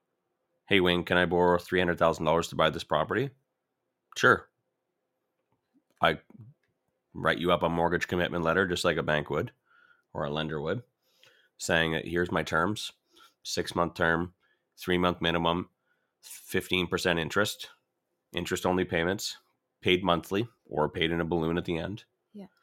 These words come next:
Speaker 1: Um, here's the loan amount, here's the interest, here's the monthly payments, paid by e-transfer, registered on this property here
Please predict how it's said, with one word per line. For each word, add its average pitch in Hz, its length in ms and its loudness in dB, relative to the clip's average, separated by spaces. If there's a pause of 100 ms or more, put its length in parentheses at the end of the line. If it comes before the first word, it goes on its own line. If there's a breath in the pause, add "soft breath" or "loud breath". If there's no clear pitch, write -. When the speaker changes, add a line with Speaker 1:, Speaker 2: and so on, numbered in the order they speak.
(420 soft breath)
Speaker 1:
Um, 85 640 2 (1080)
here's 92 260 -2
the 90 60 2
loan 92 200 4
amount, 95 320 2
here's 90 200 -4
the 90 140 -2
interest, 90 480 -2
here's 95 260 2
the 92 60 -2
monthly 87 320 0
payments, 110 600 -2 (800)
paid 87 180 2
by 82 100 2
e-transfer, 101 800 0 (720)
registered 87 460 2
on 80 360 0
this 87 200 -2
property 87 420 2
here 107 400 0